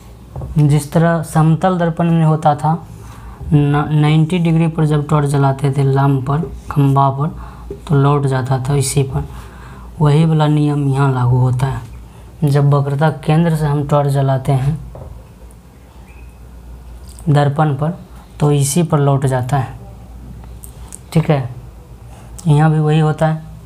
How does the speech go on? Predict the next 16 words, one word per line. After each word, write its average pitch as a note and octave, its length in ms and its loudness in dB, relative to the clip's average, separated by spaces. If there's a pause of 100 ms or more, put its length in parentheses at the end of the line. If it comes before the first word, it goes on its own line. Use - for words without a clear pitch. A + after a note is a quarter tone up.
(760)
यहाँ D#3+ 300 6
भी E3+ 80 2
वही E3+ 220 2
नियम E3+ 300 0
लागू D#3 220 2
होता D3+ 280 0
है D#3 100 -2 (500)
सेम। D#3 300 2 (720)
जब D3+ 200 4
हम D3+ 280 0 (220)
वक्रता D3 580 2
केंद्र D#3+ 400 0
की D#3 120 -2
ओर D3+ 140 2
टॉर्च C#3+ 320 0
जलाएंगे C3 540 -2